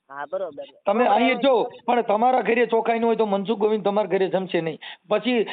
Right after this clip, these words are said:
Speaker 2: દેવી પૂજક હશે, પણ એના ઘરે ચોખાઈ હશે તો એના ઘરે જમીશ.
Speaker 1: હમ.
Speaker 2: અમે અભડછેટ રાખી છીએ, પણ છે ની, છુ-, છૂવાછૂતની નહીં, ચોખાઈની. જેના ઘરે ચોખાઈ હોવી જોઈએ, ઠામડા ચોખા હોવું જોઈએ, ઘર ચોખા હોવો જોઈએ, બધું વિવેક હોવો જોઈએ, એટલે એના ઘરે જમી લઈએ.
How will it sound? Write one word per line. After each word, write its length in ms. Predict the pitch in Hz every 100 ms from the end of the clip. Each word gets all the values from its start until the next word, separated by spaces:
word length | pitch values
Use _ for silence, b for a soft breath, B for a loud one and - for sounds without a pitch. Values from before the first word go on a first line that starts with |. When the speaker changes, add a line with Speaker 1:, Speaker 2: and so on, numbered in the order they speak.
| B
Speaker 2:
દેવી 340 | 170 226 277
પૂજક 340 | 285 277 254 254
હશે, 180 | 247 240
પણ 160 | 226
એના 220 | 214 240
ઘરે 220 | 247 233 220
ચોખાઈ 400 | 226 220 233 226
હશે 140 | 214
તો 60 | 202
એના 160 | 214
ઘરે 200 | 202 196
જમીશ. 360 | 185 185 - - _ _ _ _ _ _ _
Speaker 1:
હમ. 300 | 151 151 139 127 _ _ -
Speaker 2:
અમે 200 | 196 262
અભડછેટ 500 | 220 196 240 247 262
રાખી 320 | 220 220 240
છીએ, 120 | 208
પણ 180 | 214 240
છે 160 | 240 277
ની, 180 | 277 - B B -
છુ-, 200 | 233 220
છૂવાછૂતની 920 | 190 - - 233 254 262 262 - 269
નહીં, 280 | 269 302 220 - B 180
ચોખાઈની. 760 | 170 220 240 233 262 226 170 120 _ _ _ _ _ _ _ _ _ _ _ _ 151 147 _ _ _ -
જેના 220 | 220 269
ઘરે 240 | 214 254
ચોખાઈ 400 | 254 226 226 269
હોવી 220 | 247 233 208
જોઈએ, 160 | 214
ઠામડા 340 | 190 202 226 220
ચોખા 240 | 214 208
હોવું 240 | 214 208
જોઈએ, 140 | 202 202
ઘર 240 | 190 208
ચોખા 280 | 202 208 208
હોવો 240 | 202 196
જોઈએ, 160 | 190 190
બધું 240 | 175 185
વિવેક 380 | 180 185 208 202
હોવો 340 | 180 185 208 185
જોઈએ, 160 | 175
એટલે 140 | 170 202
એના 120 | 190
ઘરે 200 | 156 185
જમી 200 | 214 156
લઈએ. 180 | 120